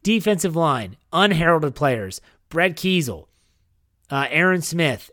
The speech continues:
at defensive end, uh, Chris Hoke, uh, at nose tackle. Outside linebacker, go Clark Haggans. Let's go Jason Worlds. We're talking about unheralded here, people. Keep that in mind. I'm allowed to include Ferrier, so I'll put Ferrier, and I'll put Foote there because he was unheralded too.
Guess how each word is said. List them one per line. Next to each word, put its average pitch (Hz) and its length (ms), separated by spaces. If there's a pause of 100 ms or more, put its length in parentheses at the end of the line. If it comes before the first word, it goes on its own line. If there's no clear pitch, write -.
at 139 280
defensive 151 440
end, 135 240
uh, 143 300
Chris - 280
Hoke, 170 380 (360)
uh, 156 60
at 135 360
nose 147 260
tackle. 101 420 (320)
Outside 190 360
linebacker, 165 460
go 123 160
Clark 175 300
Haggans. 170 540 (240)
Let's 151 160
go 170 100
Jason 151 460
Worlds. 117 500 (200)
We're 151 80
talking 190 200
about 175 160
unheralded 143 520
here, 110 140
people. 107 280
Keep 139 180
that 127 140
in 120 80
mind. 90 260 (300)
I'm 147 120
allowed 185 280
to 226 80
include 196 360
Ferrier, 151 360
so 156 140
I'll 170 40
put 180 220
Ferrier, 160 320
and 170 80
I'll 254 100
put 294 160
Foote - 280
there 180 180
because 165 260
he 208 140
was 185 140
unheralded 151 520
too. 107 280